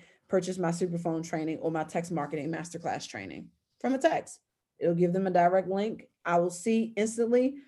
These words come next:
who's purchased it, where they're located. Um, I'll see the price. I'll see how often we communicated.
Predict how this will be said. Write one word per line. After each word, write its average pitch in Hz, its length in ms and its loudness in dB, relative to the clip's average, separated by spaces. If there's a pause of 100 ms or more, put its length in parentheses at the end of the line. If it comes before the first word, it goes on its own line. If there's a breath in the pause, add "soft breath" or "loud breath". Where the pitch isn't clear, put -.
(160 loud breath)
who's 208 180 0
purchased 226 460 0
it, 277 260 -2 (280)
where 170 200 6
they're 160 200 6
located. 220 720 6 (440)
Um, 160 300 4
I'll 165 140 -2
see 180 180 -4
the - 80 -2
price. 190 520 2 (120)
I'll 170 120 2
see 185 160 0
how 190 240 -2
often 170 320 0
we 170 80 2
communicated. 185 840 -2